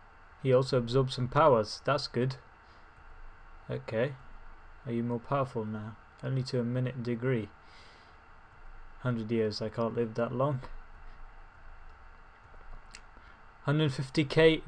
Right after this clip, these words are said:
divination bonus X P. Hell yes. Yes. I'm so happy. I wouldn't be so happy if I was ninety-nine at the moment though, so yeah.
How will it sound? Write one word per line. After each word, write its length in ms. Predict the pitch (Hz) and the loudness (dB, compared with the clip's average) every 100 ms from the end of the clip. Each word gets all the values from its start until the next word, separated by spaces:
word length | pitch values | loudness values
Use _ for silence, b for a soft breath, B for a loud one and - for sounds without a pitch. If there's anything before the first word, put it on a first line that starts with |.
| 117 | 4
divination 680 | 156 160 170 170 156 165 | 6 6 4 4 4 4
bonus 340 | 135 175 202 156 | 10 10 10 8
X 180 | 175 - | 6 6
P. 360 | 208 175 107 - b b b b b b - | 8 8 6 0 b b b b b b -8
Hell 400 | - 202 196 175 | 10 12 12 10
yes. 600 | 185 156 113 - - - - - b b b b b | 8 8 6 -2 -8 -10 -16 -16 b b b b b
Yes. 640 | 165 202 190 127 - - - B B B B B B | 6 12 12 10 0 -2 -6 B B B B B B
I'm 120 | 170 | -2
so 220 | 139 175 | 4 6
happy. 420 | 143 156 139 139 131 - - - - B B B B | 8 6 4 4 2 -2 -16 -20 -20 B B B B
I 80 | 123 | 6
wouldn't 200 | 131 135 | 8 8
be 100 | 127 | 6
so 220 | - 123 | 6 4
happy 360 | 110 113 - 110 | 4 2 2 -2
if 160 | 110 - - - | -2 -10 -20 -4
I 120 | 117 107 | 0 2
was 440 | 107 107 101 - - | 4 2 0 -6 -2
ninety-nine 680 | 123 110 - 110 107 104 113 | -2 -2 -2 -2 -2 -4 -4
at 180 | 120 127 | -4 -2
the 80 | 113 | 0
moment 400 | 113 117 123 135 | 2 2 0 2
though, 180 | 143 135 | 0 0
so 520 | - - 120 104 104 - b b b b b - - - - - - - | -8 -12 -6 -4 -4 -10 b b b b b -20 -20 -20 -20 -20 -18 -12
yeah. 120 | 131 | -10